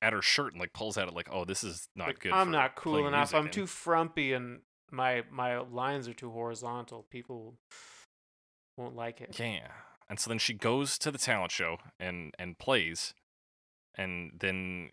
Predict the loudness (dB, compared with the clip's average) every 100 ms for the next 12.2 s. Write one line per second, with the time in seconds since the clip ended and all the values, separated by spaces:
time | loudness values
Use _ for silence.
0 | -6 -2 0 2 2 2 0 0 -2 0
1 | 2 6 6 6 2 -2 0 -2 -2 -4
2 | -2 -2 0 0 0 0 -2 -2 -4 -6
3 | -4 -2 0 -2 -2 0 -2 -4 -4 -2
4 | 0 0 -2 -6 -16 _ -8 -4 -2 -2
5 | -2 -4 -4 -2 -2 -2 -2 -2 -4 -10
6 | -16 -20 _ _ _ 2 4 4 2 2
7 | 2 2 2 2 0 2 2 0 -6 -10
8 | -12 -16 -20 _ _ _ _ _ _ _
9 | _ _ -6 -4 -2 -4 0 2 2 -2
10 | -4 -2 2 2 2 -2 2 6 6 4
11 | _ _ -16 -12 0 2 2 -4 -4 0
12 | 0 -2